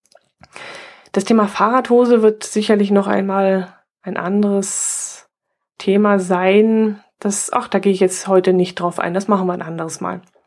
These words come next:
Was haben wir denn noch gekauft? Eigentlich nichts mehr. Ach doch, ein paar Trekkingschuhe.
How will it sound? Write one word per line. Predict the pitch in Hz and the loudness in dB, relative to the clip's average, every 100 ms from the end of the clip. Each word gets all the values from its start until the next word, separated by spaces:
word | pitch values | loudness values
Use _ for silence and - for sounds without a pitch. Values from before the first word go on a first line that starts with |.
| _ - - - - - _ _ _ _ | _ -18 -18 -20 -20 -20 _ _ _ _
Was | - | -6
haben | 226 | 0
wir | 240 | 4
denn | 208 | 4
noch | 233 285 | 4 2
gekauft? | 294 202 185 180 - - | 0 2 0 0 -12 -6
Eigentlich | 196 208 - 277 285 - - | -2 -2 -2 -4 -4 -10 -2
nichts | 202 202 - - | 0 0 -4 -2
mehr. | 185 165 170 _ _ _ _ _ _ _ _ | 0 0 -6 _ _ _ _ _ _ _ _
Ach | 226 233 | -4 2
doch, | 226 202 | 0 0
ein | 202 202 | -4 -2
paar | 202 202 | -2 0
Trekkingschuhe. | - 220 285 277 - 311 339 | 0 0 4 2 6 6 6